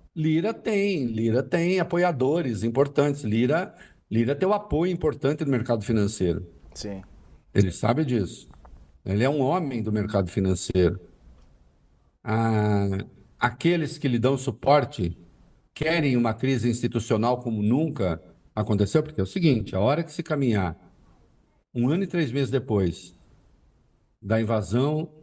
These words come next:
Speaker 1: da sede dos três poderes e tal, e na sequência de um governo golpista, a hora que se caminhar pra cima do Supremo pra tentar quebrar as pernas do Supremo, aí nós poderemos ter uma crise realmente de proporções inéditas.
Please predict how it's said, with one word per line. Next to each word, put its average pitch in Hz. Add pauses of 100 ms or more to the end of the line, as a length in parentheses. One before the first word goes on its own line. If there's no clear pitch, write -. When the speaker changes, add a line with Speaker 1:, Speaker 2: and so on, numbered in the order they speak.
(140)
Speaker 1:
da 107
sede 123
dos 123
três 139
poderes 104
e 92
tal, - (840)
e 117
na 123
sequência 147
de 127
um 139
governo 131
golpista, 113 (100)
a 135
hora 151
que -
se -
caminhar 135
pra 113
cima 135
do 131
Supremo 98 (460)
pra 120
tentar 123
quebrar 120
as 120
pernas 113
do 104
Supremo, 131 (300)
aí 127
nós 170
poderemos 131
ter 143
uma 143
crise 120
realmente 123
de 117
proporções 131
inéditas. 92